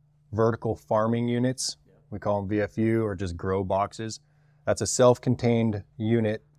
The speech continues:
that has environmental controls, fertigation, all that to contain and grow that genetic with its optimal environments. So gone are the days where you have to pile multiple cultivars into one room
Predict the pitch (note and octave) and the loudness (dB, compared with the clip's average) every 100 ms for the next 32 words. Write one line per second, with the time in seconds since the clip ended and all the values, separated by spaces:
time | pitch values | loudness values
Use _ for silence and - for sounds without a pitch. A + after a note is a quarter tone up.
0 | _ G#2 G2 G2+ _ _ _ _ _ _ | _ 2 2 0 _ _ _ _ _ _
1 | _ _ - - A2 G#2 G2 A#2 G#2 A2 | _ _ -10 -2 2 2 0 -4 -2 0
2 | A2+ A2+ A2+ A#2 A2 G#2+ - A2+ A2 G#2+ | 0 -2 -4 -6 -6 -6 -2 0 2 0
3 | - A2 G#2+ G#2 G#2+ G#2+ G#2+ G#2 G#2 A2 | -2 -2 -2 0 0 -2 -4 -2 -2 0
4 | A#2+ - - G2+ - - G#2+ - B2+ B2 | -2 -2 -6 -8 -8 -10 -8 -2 0 2
5 | B2 - _ _ _ - G#2+ A2 A2+ A#2 | 2 -2 _ _ _ -6 -2 2 4 6
6 | A2 A2+ A2 G#2+ G#2 G#2+ G#2+ - _ _ | 4 2 -2 0 2 0 -2 -12 _ _
7 | _ _ - A2+ A2 - C#3+ G#2+ - - | _ _ 0 2 2 -2 -4 -4 -4 0
8 | A2 G2+ - G#2+ G2+ F#2+ F#2 F2+ F2 E2+ | 2 2 -2 -2 -2 -2 -2 -2 -2 -6
9 | E2+ - - _ - A2 G#2 G2+ F#2+ - | -10 -14 -18 _ -6 0 2 2 0 -6
10 | _ _ _ - A#2 B2 B2 A#2 A2 A#2 | _ _ _ 0 4 6 6 2 2 2
11 | A2+ A2 G#2+ G#2+ G#2+ G#2 G#2 - - G#2+ | 2 2 2 4 4 4 0 -2 -4 -2
12 | G#2+ G2+ A#2+ B2+ A#2+ - B2+ A#2+ A2+ - | 0 0 2 2 -2 -2 0 2 0 -2
13 | A#2 G#2+ G#2 G#2+ G#2 G#2 G2 G#2+ F#2+ F#2 | -4 -2 -2 0 0 -2 -6 -10 -6 -2
14 | G#2+ G#2+ G#2 G#2 G2+ G2+ G2+ | -2 -2 -2 -4 -4 -4 -6